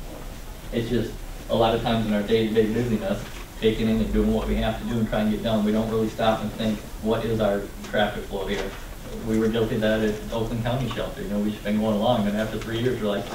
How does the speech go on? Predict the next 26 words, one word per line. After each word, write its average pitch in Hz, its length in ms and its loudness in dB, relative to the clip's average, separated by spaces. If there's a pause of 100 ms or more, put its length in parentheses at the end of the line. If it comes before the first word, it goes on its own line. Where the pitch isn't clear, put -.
(160)
"Yeah, 170 60 -2
that's 175 200 -4
really 139 160 -2
stupid. 127 420 -2
Why 113 120 2
are 143 80 4
we 139 80 0
doing 135 240 2
that?" 104 220 0 (280)
We 180 80 2
never 180 160 4
thought - 260 4
about - 220 -8
it. - 60 -8 (240)
It's 110 80 -6
one 131 160 2
of 127 60 4
those - 80 -4
things 127 180 0
we 117 80 0
didn't 117 160 2
know 113 140 0
that 113 100 2
we 113 100 0
didn't 107 200 0
know. - 240 -2